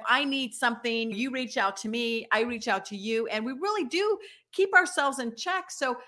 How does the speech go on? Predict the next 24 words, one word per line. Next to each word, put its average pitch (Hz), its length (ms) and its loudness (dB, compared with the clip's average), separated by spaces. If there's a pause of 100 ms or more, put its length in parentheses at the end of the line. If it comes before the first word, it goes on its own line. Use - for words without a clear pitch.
(140)
for 302 100 -4
those 427 340 0
that 349 120 4
are 320 240 8
listening 220 500 -2
and 214 80 -2
that 208 220 0
are 262 220 10
looking 240 320 -4
for 208 240 -2
a 196 120 -4
group, 220 360 -4
you 247 100 -6
know 294 140 -2
what? 254 260 -2 (220)
Don't 302 320 -2
hesitate 185 720 -2 (260)
to 262 160 -6
reach 262 260 -6
out 220 240 0
to 226 120 -6
one 208 180 -2
of 196 100 -4
us. 202 220 0